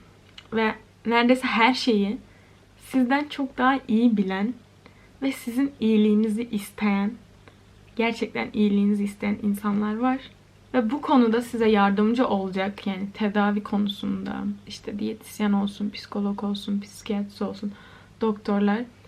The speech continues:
Kimse sizin kötülüğünüzü istemiyor, anoreksiya dışında. Sizin kötülüğünüzü isteyen tek şey bu hastalık. Bunu asla unutmayın. Kimse siz kötü olun, çirkin olun, şişko olun diye bir şey yapmıyor. Ve gerçekten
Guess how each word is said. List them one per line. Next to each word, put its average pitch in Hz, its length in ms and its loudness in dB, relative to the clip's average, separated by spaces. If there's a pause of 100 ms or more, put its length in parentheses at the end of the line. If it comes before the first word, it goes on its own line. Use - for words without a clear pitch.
(340)
Kimse 349 400 -4
sizin 220 380 -2
kötülüğünüzü 196 800 -2
istemiyor, 185 560 -8 (340)
anoreksiya 190 580 -4
dışında. 202 480 -6 (560)
Sizin 233 260 -4
kötülüğünüzü 202 540 0
isteyen 202 500 -4
tek 208 220 -4
şey 190 260 -6
bu 180 120 -8
hastalık. 202 500 -6 (440)
Bunu 302 280 0
asla 262 340 2
unutmayın. 233 640 -2
Kimse 277 320 2
siz 254 280 -2
kötü 240 260 2
olun, 240 280 4
çirkin 226 400 0
olun, 233 260 0
şişko - 420 -8
olun 214 340 0 (640)
diye 202 280 6
bir 202 60 -4
şey 196 200 -2
yapmıyor. 240 600 -2 (160)
Ve 302 220 2
gerçekten 269 640 0